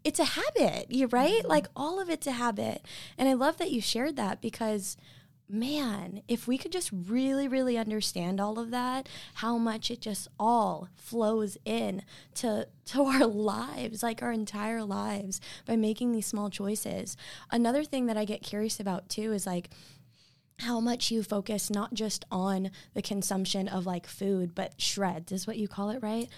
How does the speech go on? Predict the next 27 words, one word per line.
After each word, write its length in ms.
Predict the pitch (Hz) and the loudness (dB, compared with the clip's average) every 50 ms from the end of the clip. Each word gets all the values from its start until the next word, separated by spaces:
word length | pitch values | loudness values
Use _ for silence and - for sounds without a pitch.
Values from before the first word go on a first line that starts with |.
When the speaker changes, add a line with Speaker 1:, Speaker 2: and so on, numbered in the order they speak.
| 185 185 185 | -6 2 6
Speaker 1:
Will 60 | 220 254 | 8 10
you 160 | 254 262 311 | 10 10 10
Speaker 2:
Yes. 80 | 359 | 8
Speaker 1:
unpack 280 | 370 - 247 226 226 - | 8 6 4 2 2 4
that 160 | 247 240 240 | 2 2 4
a 40 | 247 | 4
little 180 | 247 247 220 214 | 4 4 4 6
Speaker 2:
Yeah. 280 | 254 254 254 254 262 | 6 6 6 6 4
Speaker 1:
bit? 340 | - 339 262 220 302 285 214 | 2 2 6 8 8 8 8
Okay. 320 | 359 - 175 - 302 277 - | 8 6 8 6 6 4 2
Speaker 2:
I 60 | 320 | 0
love 240 | 330 339 359 427 427 | 2 4 4 6 6
it. 400 | 415 339 294 262 240 220 196 - | 6 6 8 8 6 6 4 4
<laughs> 40 | 254 | 4
I'm 160 | 254 269 285 | 4 4 6
glad 340 | 294 277 262 262 285 285 247 | 6 6 6 6 6 6 6
you 160 | 262 254 247 | 6 4 2
pulled 320 | - - - - 226 220 220 | 0 -2 -4 -2 -2 -2 -2
from 200 | - 226 202 190 | -2 -4 -4 -4
that. 280 | 180 170 170 - - - | -4 -4 -6 -6 -6 -2
So 120 | 285 254 | 2 4
Speaker 1:
Yeah. 180 | 226 - - 208 214 | 4 6 4 4 4
Speaker 2:
yeah, 200 | 220 190 - - | 4 2 2 2
shreds 960 | - - - - - - - - - - - 196 190 208 226 240 220 - - - | 2 2 2 4 2 2 0 2 2 2 2 2 2 2 2 0 0 0 0 0
is 280 | 196 196 196 196 180 | 2 4 4 4 2
your 400 | 190 - 185 180 175 175 175 175 | 0 -2 0 2 4 4 4 4
biofeedback. 1200 | 175 165 - 175 160 160 165 165 165 160 156 - - 160 156 156 - 156 165 165 - - - - | 2 2 0 0 0 2 2 2 2 0 -2 -4 -6 -8 -8 -6 -6 -8 -8 -8 -10 -12 -16 -18